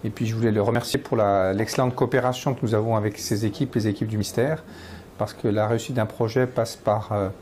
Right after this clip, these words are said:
une bonne gouvernance. Et, euh, je voulais le féliciter et le remercier pour la qualité de la gouvernance qui a été mise en place, et puis le rassurer sur notre volonté de continuer à nous investir dans le pays et à concrétiser et à finaliser ces pro-, les différents projets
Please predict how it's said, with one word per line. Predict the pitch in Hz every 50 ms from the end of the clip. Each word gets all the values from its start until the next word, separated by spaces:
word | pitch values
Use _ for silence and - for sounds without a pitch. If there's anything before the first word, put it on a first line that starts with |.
| - - - - - - -
une | 123 117 107 104 95 90
bonne | - 107 127 139 139
gouvernance. | 123 131 123 123 120 120 117 117 143 160 - - - - - - - - - - - - - - - 110
Et, | 104 101 101
euh, | 98 95 101
je | - 113
voulais | 107 110 107 110 113 113
le | 110 95
féliciter | - - - 113 110 - - - 131
et |
le | 123
remercier | 113 117 110 107 104 - - 139 135 131
pour | - -
la | 104 98
qualité | - 120 113 110 -
de | 117
la | 107 104
gouvernance | 107 107 107 117 110 -
qui | -
a | 110
été | - 110
mise | 104 104
en | 98 95
place, | - - 135 190 - - - - - - - - - - - - - -
et | -
puis | - - -
le | 107 104
rassurer | 98 117 117 - - 117 110 123 123 139 151 147 - - - - - - - - -
sur | - - - - 131 110 110
notre | 113 101 - - 104
volonté | 110 104 104 101 - 131 120
de | 113
continuer | 104 - 123 110 - - 120 117 123
à |
nous | 117 104 101
investir | 107 107 107 104 - - 113
dans | 110 107
le | 104 -
pays | - 107 101 - - - - - - - - - - - - -
et | 92 95 98 98
à | 98 98 101 101 - - - -
concrétiser | - 123 120 - - 120 120 - - 110 113 123 135 139 135 131 123
et | 107
à | 98
finaliser | - - 120 117 113 107 110 123 113
ces | - - -
pro-, | - - -
les | 123 113
différents | 110 127 120 - 117 107
projets | - - 107 104 117 117 135 147